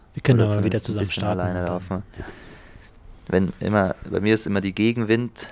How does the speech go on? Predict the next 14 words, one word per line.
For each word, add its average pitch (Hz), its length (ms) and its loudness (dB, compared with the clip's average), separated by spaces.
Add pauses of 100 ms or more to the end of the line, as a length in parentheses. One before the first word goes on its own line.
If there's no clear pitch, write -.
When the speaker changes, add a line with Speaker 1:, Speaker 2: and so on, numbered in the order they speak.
(120)
Speaker 2:
wenn, 95 300 -2
wenn 95 120 -2
richtig 113 240 -4
doll 107 180 6
Gegenwind 120 380 4
ist, 123 200 2
kann 104 160 0
ich 101 100 -4
in 98 100 -2
Flo's - 460 0
Schatten, 104 400 0
äh, 95 160 2
Windschatten 95 560 -2
mitlaufen. 117 540 0